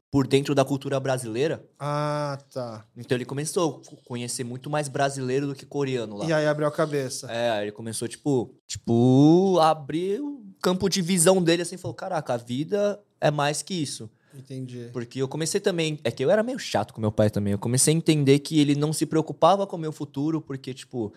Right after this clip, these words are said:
Speaker 1: ele queria controlar tudo. Mas era uma preocupação do tipo, ele não queria que eu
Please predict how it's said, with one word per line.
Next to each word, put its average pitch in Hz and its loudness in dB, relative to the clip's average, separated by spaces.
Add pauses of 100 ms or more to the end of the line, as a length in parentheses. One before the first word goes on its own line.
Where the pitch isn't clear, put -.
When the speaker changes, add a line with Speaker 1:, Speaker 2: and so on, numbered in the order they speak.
(140)
Speaker 1:
ele 120 4
queria 123 2
controlar 120 -6
tudo. 107 -12 (160)
Mas 107 -4
era 127 -2 (200)
uma 127 4
preocupação 143 -4
do 151 -6
tipo, 147 -6
ele 135 -2
não 147 -6
queria 165 -2
que 160 -10
eu 151 -4